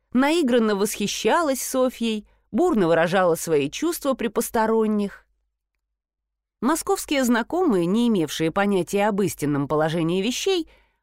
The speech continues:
посмеивались над Оливией и называли ее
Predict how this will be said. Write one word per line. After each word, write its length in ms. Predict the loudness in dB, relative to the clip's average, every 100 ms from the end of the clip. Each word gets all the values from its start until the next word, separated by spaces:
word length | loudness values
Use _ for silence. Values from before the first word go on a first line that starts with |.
| _
посмеивались 760 | -2 0 2 2 2 0 0 -2
над 160 | 0
Оливией 580 | 2 2 0 0 -2 -4 _ _ _
и 80 | 0
называли 560 | 2 2 2 2 2
ее 420 | 0 0 2 0